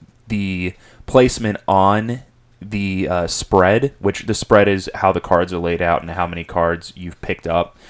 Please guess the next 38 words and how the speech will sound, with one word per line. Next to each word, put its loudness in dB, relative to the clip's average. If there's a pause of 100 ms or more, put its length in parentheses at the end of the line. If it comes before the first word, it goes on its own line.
(300)
and, -6
um, -8
put -6
into -8
the -6
reading, -10 (520)
uh, 0
it, -4
depending -2
on -4
where 4
the 0
card 2
is 0
in -6
its -8
position, -4
up 0
or -4
down, 0 (220)
has 2
a -4
huge -2
significance -8
on -4
the -10
reading. -12 (760)
So 6
to -4
go 0
back 2
about, 0
like, -4
the -6
different -6
kinds -8
of -20
spreads, -6